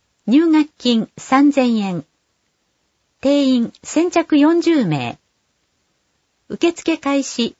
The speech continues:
十二月二十日金曜。締め切り、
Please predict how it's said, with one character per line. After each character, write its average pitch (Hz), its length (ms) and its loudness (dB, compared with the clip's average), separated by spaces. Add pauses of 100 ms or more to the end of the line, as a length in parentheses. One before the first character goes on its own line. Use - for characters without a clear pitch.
十 285 240 2
二 339 160 2
月 311 300 2
二 254 160 -4
十 - 100 -18
日 285 160 0
金 254 320 2
曜。 202 300 0 (1120)
締 - 200 -2
め 294 120 2
切 277 180 -4
り、 247 180 -4